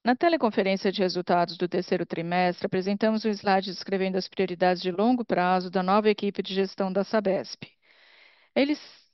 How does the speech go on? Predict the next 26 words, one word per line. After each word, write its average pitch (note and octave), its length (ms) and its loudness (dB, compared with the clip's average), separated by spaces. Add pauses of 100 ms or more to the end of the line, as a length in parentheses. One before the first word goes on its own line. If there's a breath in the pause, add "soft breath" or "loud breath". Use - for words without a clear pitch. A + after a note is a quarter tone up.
(140)
elas C4+ 220 4
se C#4 80 0
dividem G#3+ 420 2
em G3+ 60 0
três C4+ 260 0
categorias G3+ 560 2
principais. - 760 -6
Primeiro, A3 500 0
novos A3+ 360 4
desafios A3 680 0
criados F#3 480 2
pela F#3 220 0
privatização, E3+ 1000 -4 (320 loud breath)
pelo A3 200 2
novo A3 320 2
contrato G#3 580 2
de G#3 140 -8
concessão, - 680 -4 (340 soft breath)
como F3+ 260 2
o - 20 6
avanço G3 420 4
de F#3 140 -4
nossas F#3 420 0
metas F3+ 520 0
de F3+ 100 -4
universalização E3+ 1400 -4